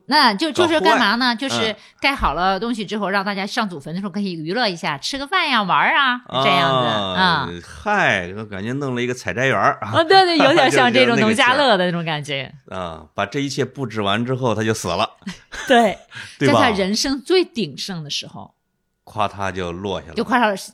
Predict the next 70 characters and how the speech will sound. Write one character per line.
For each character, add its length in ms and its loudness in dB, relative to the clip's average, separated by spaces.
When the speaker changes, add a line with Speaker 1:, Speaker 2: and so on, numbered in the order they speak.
Speaker 1:
为 140 0
什 80 -6
么 80 0
说 120 -4
他 120 0
人 140 -4
生 140 -6
最 100 -4
鼎 180 -6
盛 200 -6
的 60 -8
时 140 -10
候 160 -8
呢？ 60 -10
因 80 -10
为 80 -4
他 140 -6
刚 340 -2
刚， 320 -2
呃， 240 0
七 380 -2
十 180 -2
回 240 -2
左 180 -4
右 140 -2
的 80 -6
时 180 -8
候， 300 -6
他 140 -6
就 340 -2
升 300 -2
上 140 -2
了 80 0
正 220 -2
梯 160 -4
形。 260 -8
Speaker 2:
对。 460 -2
Speaker 1:
哎， 260 -6
那 60 -6
个 220 -4
兰 160 -4
陵 80 -2
笑 140 -6
笑 100 -4
生， 180 -4
他 80 -10
肯 180 -14
定 120 -6
在 80 -6
官 180 -4
场 160 -10
混 200 -8
过。 280 -10
Speaker 2:
哦。 220 -2
Speaker 1:
为 80 2
啥 120 2
这 120 -2
样 120 0
说 200 -4
呢？ 160 -4
因 100 -4
为 60 0
当 200 -2
时 220 -4
啊， 200 -4
呃， 260 0
是 160 -2
那 180 2
个 240 -4
谁， 440 -8